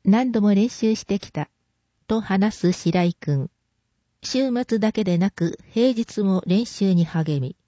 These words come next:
全日本選手権で悲願の初優勝です。また、キメラエーサイドでも二位となり、十月三十日に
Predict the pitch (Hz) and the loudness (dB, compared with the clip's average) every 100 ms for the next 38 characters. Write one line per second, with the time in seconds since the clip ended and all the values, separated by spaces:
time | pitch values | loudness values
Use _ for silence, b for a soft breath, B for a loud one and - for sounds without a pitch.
0 | _ _ _ _ - 175 247 254 233 - | _ _ _ _ -6 -2 -2 -2 -4 -2
1 | 226 226 220 220 208 - 180 160 147 156 | -4 0 -2 0 -2 0 0 2 0 -2
2 | - 214 190 160 143 143 160 - 180 160 | -2 0 2 2 0 0 -2 0 2 2
3 | - 143 123 147 - _ _ _ _ _ | 0 -4 -2 -6 -8 _ _ _ _ _
4 | _ _ _ _ _ _ _ 214 220 220 | _ _ _ _ _ _ _ -2 2 0
5 | 214 - 294 277 226 185 202 247 - 233 | 0 -4 -4 0 2 4 4 2 0 0
6 | 196 165 170 151 151 - 180 214 208 - | 2 0 0 0 -2 -2 0 2 2 0
7 | 147 139 139 131 _ _ _ _ _ _ | 0 0 -4 -6 _ _ _ _ _ _
8 | _ 190 202 262 240 226 208 - 214 220 | _ -6 0 0 0 0 0 0 2 4
9 | 202 208 185 185 170 160 | 4 4 4 4 2 2